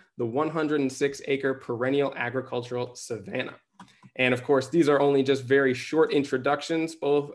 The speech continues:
or all of our panelists are very accomplished in their own right, but we'll be getting through some of the details of their work through examples in these questions. But to start us off, I would love to open up the discussion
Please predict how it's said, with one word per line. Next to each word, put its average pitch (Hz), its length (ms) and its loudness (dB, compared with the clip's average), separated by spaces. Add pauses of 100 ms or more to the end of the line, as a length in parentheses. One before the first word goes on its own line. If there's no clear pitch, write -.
(120)
or 131 140 2
all 143 160 4
of 139 80 0
our 135 160 2
panelists 139 400 -2
are 131 120 0
very 135 240 2
accomplished 135 460 -2
in 131 60 0
their 127 180 -2
own 147 180 2
right, 143 200 0
but 135 100 0
we'll 135 120 4
be 135 120 2
getting 135 280 4
through 135 200 -4
some 127 200 -4
of 123 80 -2
the 120 80 -2
details 127 460 -2
of 135 180 -4
their 120 180 0
work 131 360 -2
through 127 140 0
examples 135 640 -4
in 131 180 -2
these 123 200 -2
questions. 165 640 -4 (520)
But 165 160 2
to 175 100 4
start 196 320 0
us 190 180 0
off, 180 440 2
I 156 80 4
would 156 180 2
love 170 360 -2
to 165 340 4
open 160 360 2
up - 220 -4
the 139 80 0
discussion 127 720 -4